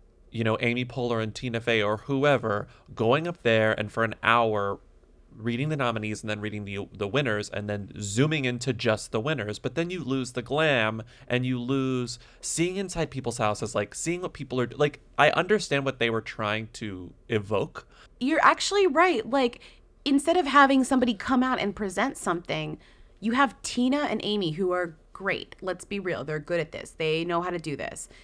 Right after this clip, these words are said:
Speaker 2: They, they already had the bit how they were split screened. That's fun. They're in two separate locations. They're working off of each other. They're
Speaker 1: Mm-hmm.
Speaker 2: doing a good job. The jokes were well written. Sorry, I, like, laughed at a good amount of them. I know you did too.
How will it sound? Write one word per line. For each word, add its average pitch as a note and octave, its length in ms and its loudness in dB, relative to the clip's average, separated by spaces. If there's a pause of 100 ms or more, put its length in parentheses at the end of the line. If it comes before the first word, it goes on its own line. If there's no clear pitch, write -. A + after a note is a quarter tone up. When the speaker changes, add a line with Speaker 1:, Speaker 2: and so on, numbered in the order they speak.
(140)
Speaker 2:
They, E3+ 580 0 (400)
they F#3 200 2
already F#3 360 0
had A3+ 260 2
the G#3 80 0
bit F#3 280 -2
how G3 140 -2
they F3 140 0
were E3 240 0
split - 340 -4
screened. D3+ 400 -6
That's C3+ 320 0
fun. E3 300 -2
They're D#3 120 -2
in D#3 100 -6
two G#3 180 -6
separate G3+ 340 -2
locations. F3 560 -6
They're D3+ 160 -2
working E3+ 380 -4
off D#3+ 180 -2
of E3+ 80 -6
each E3 180 -10
other. D#3+ 220 -2
They're D3+ 120 -4
Speaker 1:
Mm-hmm. C#3 60 -8
Speaker 2:
doing D#3+ 260 0
a G3 40 0
good G3 180 0
job. D#3 280 0
The E3+ 80 -2
jokes E3+ 380 0
were A#3+ 100 0
well F#3 240 2
written. D#3 300 -4
Sorry, C#3+ 380 -2
I, C3+ 60 0
like, C3+ 220 -2
laughed C#3 320 0
at G3+ 60 -2
a G3 40 0
good D#3+ 180 -4
amount C3+ 200 -4
of B2+ 80 -8
them. C3 80 -4
I C3 80 -4
know B2+ 120 -4
you C#3 160 -2
did F#3 240 -6
too. B2 300 -10